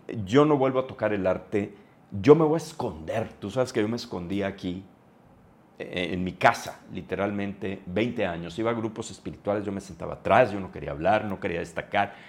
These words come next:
porque aparte yo decía, "Ya sé que si yo me meto en esto,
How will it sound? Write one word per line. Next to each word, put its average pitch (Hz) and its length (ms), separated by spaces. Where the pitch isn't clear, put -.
porque - 200
aparte 143 300
yo 156 80
decía, 143 300
"Ya 143 220
sé 175 300
que 151 80
si 135 160
yo 131 140
me 131 60
meto 127 280
en 117 100
esto, 214 460